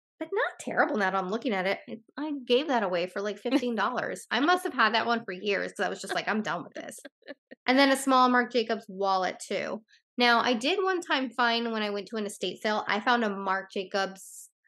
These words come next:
Speaker 1: um, made in Italy bag.
Speaker 2: Oh.
Speaker 1: I was like, "Oh my God," 'cause it had the dust bag. It had everything. This was when I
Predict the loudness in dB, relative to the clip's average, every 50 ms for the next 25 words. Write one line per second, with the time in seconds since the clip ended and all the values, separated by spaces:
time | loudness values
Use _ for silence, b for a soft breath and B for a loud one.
0 | _ _ -6 -2 0 0 0 0 -2 -4 -6 -8 -8 -10 -12 -16 -18 _ _ _
1 | _ _ -4 0 0 2 2 0 0 -2 -2 -2 -2 0 0 0 0 -2 -4 -10
2 | _ _ _ 0 2 2 0 -2 -6 -14 _ _ _ _ _ _ -10 -8 -8 -8
3 | -8 -8 -8 -8 -10 -10 -10 -12 -12 -14 -14 -16 -18 _ _ _ _ _ _ -2
4 | 2 4 4 4 4 4 4 4 4 4 4 2 0 0 0 0 -2 -2 -2 -6
5 | -10 _ -4 -2 0 2 2 0 0 0 0 0 -2 -4 -4 -8 _ _ 0 4
6 | 6 6 6 4 0 -4 -8 -6 -6 -8 -8 -8 -6 -6 -6 -6 -10 -8 _ 0
7 | 0 0 2 4 4 4 4 2 -2 -2 2 4 4 4 4 2 -2 -4 -4 -4
8 | -4 -4 -2 -4 -4 -2 -2 -2 -2 -2 -2 -4 -6 -6 -4 -4 -4 -2 -2 0
9 | 0 0 0 -2 -6